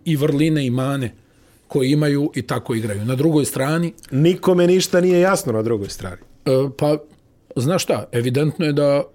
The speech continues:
Speaker 1: oni imaju taj neki problem, e, prvo kompatibilnosti ta dva igrača, Lenarda i, i Georgea, koliko njih dvojica mogu onako... Znaš da su recimo LeBron i Wade, e, imali, e,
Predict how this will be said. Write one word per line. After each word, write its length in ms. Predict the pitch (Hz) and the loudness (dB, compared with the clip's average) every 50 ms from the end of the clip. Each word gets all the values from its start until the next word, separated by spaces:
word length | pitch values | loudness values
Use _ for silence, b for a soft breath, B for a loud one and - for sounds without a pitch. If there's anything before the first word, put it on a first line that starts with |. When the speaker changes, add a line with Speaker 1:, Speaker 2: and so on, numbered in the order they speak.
| _ | _
Speaker 1:
oni 200 | - 143 143 147 | -2 -2 0 0
imaju 300 | 147 151 147 135 131 127 | 0 0 2 0 0 -2
taj 240 | 123 - 147 131 120 | -2 -2 -2 -2 -2
neki 240 | 123 123 - - 139 | -2 -4 -4 -6 -6
problem, 440 | - - 135 139 135 131 123 113 110 | -4 -2 -2 0 0 0 0 -2 -2
e, 220 | - - _ - 123 120 120 123 123 156 - _ | -6 -10 _ -6 -6 -4 -4 -6 -8 -10 -10 _
prvo 320 | - 131 131 135 127 120 120 - _ _ _ _ _ | -6 -2 -2 -2 -2 -2 -4 -10 _ _ _ _ _
kompatibilnosti 920 | - - 131 110 - 131 - - 123 127 139 143 139 131 113 - - - - | -4 -4 -2 -2 -2 -4 -4 -4 -2 0 0 0 0 0 -2 -4 -8 -10 -8
ta 160 | 123 123 117 | -6 -4 -2
dva 200 | 110 123 120 117 | -2 -2 -2 -4
igrača, 460 | 107 107 107 101 110 107 - 147 139 - _ _ _ _ - - - | -4 -6 -6 -8 -8 -8 -8 -10 -12 -12 _ _ _ _ -20 -10 -4
Lenarda 480 | 127 123 123 123 120 110 107 101 110 107 | -2 -2 0 0 -2 -4 -4 -6 -4 -4
i, 100 | 107 104 107 110 - - | -4 -4 -6 -8 -8 -6
i 320 | 113 104 104 107 107 156 | -4 -4 -4 -4 -6 -8
Georgea, 420 | 170 117 113 98 98 95 - 147 156 - _ b b b b b b b b b b b b _ | -6 -6 -6 -6 -4 -4 -4 -4 -4 -6 _ b b b b b b b b b b b b _
koliko 420 | - - 127 131 127 - - 135 | -6 -2 -2 -2 -2 -2 -2 -2
njih 200 | 120 139 139 123 | 0 0 -2 -2
dvojica 500 | 110 127 135 131 - - 139 120 113 127 - - _ _ _ _ | -2 -2 -2 -2 -2 -2 -2 -2 -2 -4 -8 -12 _ _ _ _
mogu 420 | - - 131 135 139 139 127 123 123 | -10 -6 -2 -2 0 0 0 0 0
onako... 280 | 117 123 127 - - | 0 -2 -4 -4 -2
Znaš 200 | 131 156 196 196 | -2 0 0 2
da 120 | 170 190 165 | 2 0 0
su 100 | - 190 | 0 0
recimo 340 | 190 190 160 - 175 165 165 | 0 0 0 0 0 2 4
LeBron 380 | 160 156 147 156 175 180 165 | 4 4 2 2 2 2 0
i 60 | 151 | 0
Wade, 640 | 131 143 165 156 135 117 107 123 123 120 120 120 120 | 0 2 2 2 0 0 -2 -2 -2 -2 -2 -2 -4
e, 60 | 117 - b b b b b b b b b b b _ | -8 -10 b b b b b b b b b b b _
imali, 380 | - 139 139 135 131 123 117 113 - | -4 -2 0 0 0 0 0 -2 -4
e, 140 | - - | -8 -10